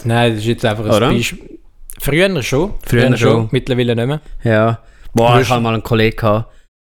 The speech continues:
Speaker 2: Ähm,
Speaker 1: Ja.
Speaker 2: also jetzt haben wir nicht mehr so Kontakt. Ähm, der ist einer gsi, wo immer zu spät gekommen ist. Man kann ja abmachen, wenn man will, der ist immer zu spät
Speaker 1: Ah, ich
Speaker 2: gekommen.
Speaker 1: weiss welchen, ja.
Speaker 2: Ja.
Speaker 1: Wir haben schon,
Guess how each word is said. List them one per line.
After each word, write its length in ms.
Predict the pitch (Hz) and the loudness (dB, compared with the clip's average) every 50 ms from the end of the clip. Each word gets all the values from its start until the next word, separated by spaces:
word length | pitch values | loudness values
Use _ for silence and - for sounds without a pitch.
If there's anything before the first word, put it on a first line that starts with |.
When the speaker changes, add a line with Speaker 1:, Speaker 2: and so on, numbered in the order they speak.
| _ _ _ _ - - - - | _ _ _ _ -16 -14 -6 0
Speaker 2:
Ähm, 480 | - 120 113 110 107 110 107 107 107 107 | 2 4 4 4 4 4 4 4 2 2
Speaker 1:
Ja. 60 | 107 110 | 2 0
Speaker 2:
also 120 | 107 107 | 0 0
jetzt 100 | 101 - | 0 0
haben 100 | 107 104 | 0 0
wir 40 | 104 | 0
nicht 80 | 107 | 0
mehr 60 | 113 113 | 0 0
so 100 | 117 117 | -2 -4
Kontakt. 580 | - - 117 - 107 113 - - - - - - - | -2 -4 -2 0 0 -2 -2 -4 -10 -16 -12 -4 -2
Ähm, 640 | 113 107 107 107 107 107 107 110 107 107 110 110 - - - - - - - - - - | 0 2 4 4 4 4 4 2 2 0 -2 -6 -10 -14 -16 -18 -18 -20 -20 -20 -4 0
der 200 | 117 110 113 - - | 2 2 2 0 -2
ist 160 | 120 - - | -4 -2 0
einer 260 | 107 107 110 113 113 | 0 0 0 0 -2
gsi, 320 | 113 - - 120 117 123 113 | -2 0 0 2 2 2 2
wo 360 | 117 110 113 110 - - - - | 2 2 0 0 0 -6 -6 -2
immer 360 | - 143 131 123 107 95 95 | 0 0 0 0 0 -2 -4
zu 60 | 95 - - - - | -6 -8 -10 -12 -6
spät 280 | - - 104 101 98 | -2 0 0 0 0
gekommen 200 | - - 110 101 | -2 -2 -2 0
ist. 120 | 98 98 - | 0 -2 -2
Man 120 | 101 101 | -4 -4
kann 180 | - - 104 104 | -2 -2 -2 0
ja 80 | 98 | 0
abmachen, 300 | 101 101 98 90 95 92 | 0 -2 -2 -2 -2 -2
wenn 100 | 90 87 | -2 -2
man 100 | 90 87 | -2 -2
will, 120 | 85 92 92 | -2 -2 -2
der 80 | 92 87 | -2 -4
ist 100 | 85 - - | -6 -4 -4
immer 200 | 135 117 95 95 - | -2 -2 -2 -4 -8
zu 80 | - | -6
spät 100 | - 92 | -2 -2
Speaker 1:
Ah, 60 | 123 117 | 0 0
ich 60 | 113 | 0
Speaker 2:
gekommen. 180 | - - 104 107 | 0 0 0 -2
Speaker 1:
weiss 160 | 120 - - | -2 -2 -4
welchen, 200 | 107 98 95 92 | -4 -2 -2 -2
ja. 180 | 95 98 104 - - | -2 -4 -2 0 0
Speaker 2:
Ja. 180 | 107 104 104 - - - - - - - | 0 0 -2 -4 -10 -16 -16 -16 -10 -4
Speaker 1:
Wir 100 | 139 131 | -4 -4
haben 120 | 139 - | -2 -2
schon, 120 | - 151 | -4 -4